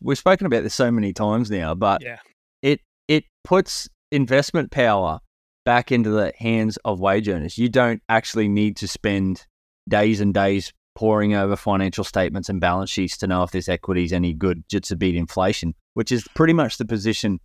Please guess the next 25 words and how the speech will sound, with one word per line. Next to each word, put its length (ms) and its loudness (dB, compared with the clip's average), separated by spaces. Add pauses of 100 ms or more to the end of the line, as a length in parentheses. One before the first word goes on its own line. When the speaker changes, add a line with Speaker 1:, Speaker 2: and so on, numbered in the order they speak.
(260)
Speaker 1:
we've 200 0
been 160 2
forced 420 0
into, 460 -2 (440)
right? 300 0 (300)
Or 400 4 (440)
taking 400 4
on 260 2
and 180 -2
outsourcing 680 0
a 40 2
lot 180 2
of 80 0
that 160 -2
risk 380 -4
through 320 2
passive, 560 -4 (200)
um, 340 0
passive 360 0
investment 440 -2
vehicles 400 -4
and 120 -6
so 200 -2
forth, 360 -6
where 380 0